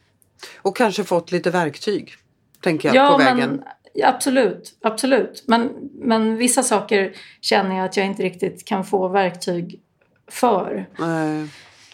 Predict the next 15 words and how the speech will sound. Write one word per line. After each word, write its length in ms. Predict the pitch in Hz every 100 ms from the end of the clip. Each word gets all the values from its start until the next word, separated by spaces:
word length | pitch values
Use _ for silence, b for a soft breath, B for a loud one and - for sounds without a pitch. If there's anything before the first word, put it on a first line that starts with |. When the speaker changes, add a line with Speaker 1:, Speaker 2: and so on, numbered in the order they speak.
| B
Speaker 2:
Alltså, 580 | - 233 233 196 180 170 170 170 214 175 - - - - -
till 140 | 208
exempel 460 | 208 190 - 190 -
det 80 |
där 160 | - 190
med 360 | 185 175 175 - b b b b b b _
arbetsminnet, 800 | 202 175 185 - 190 180 - - - _ -
som, 240 | - -
som 120 | 165
Speaker 1:
Mm. 120 | 160 156
Speaker 2:
faktiskt 220 | 151 147
tar 180 | 208 202
ganska 300 | 196 170 202
mycket 680 | 175 170 196 175 170 170 -
kraft. 360 | - - -